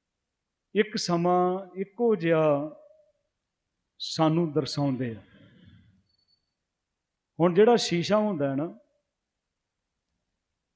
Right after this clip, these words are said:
ਜਿੱਦਾਂ ਦੇ ਅਸੀਂ ਹਾਂ, ਉਹ ਸ਼ੀਸ਼ਾ ਉਦਾਂ ਦਾ ਦੱਸਦਾ ਹੈ। ਇਹ ਨਹੀਂ ਕਿ ਮੈਂ ਘਰ ਆਪਣੇ ਸ਼ੀਸ਼ਾ ਲਾਇਆ, ਮੈਂ ਖਰੀਦ ਕੇ ਲਿਆਇਆ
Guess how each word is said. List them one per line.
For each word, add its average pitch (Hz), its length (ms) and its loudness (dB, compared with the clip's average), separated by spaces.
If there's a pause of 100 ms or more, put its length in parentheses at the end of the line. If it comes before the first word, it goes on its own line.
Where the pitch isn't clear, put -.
(520)
ਜਿੱਦਾਂ 175 380 4
ਦੇ 240 320 2
ਅਸੀਂ 196 320 -2
ਹਾਂ, 143 340 -2 (1400)
ਉਹ 196 80 -4
ਸ਼ੀਸ਼ਾ 202 360 0
ਉਦਾਂ 180 340 0
ਦਾ 165 140 0
ਦੱਸਦਾ 127 500 -8
ਹੈ। - 60 -20 (2500)
ਇਹ 202 160 6
ਨਹੀਂ 233 120 4
ਕਿ 240 180 -4
ਮੈਂ 208 220 0
ਘਰ 196 220 0
ਆਪਣੇ 180 340 -2
ਸ਼ੀਸ਼ਾ 170 380 -4
ਲਾਇਆ, 160 340 2
ਮੈਂ 160 300 0
ਖਰੀਦ 156 360 -4
ਕੇ 156 180 -4
ਲਿਆਇਆ 143 680 -4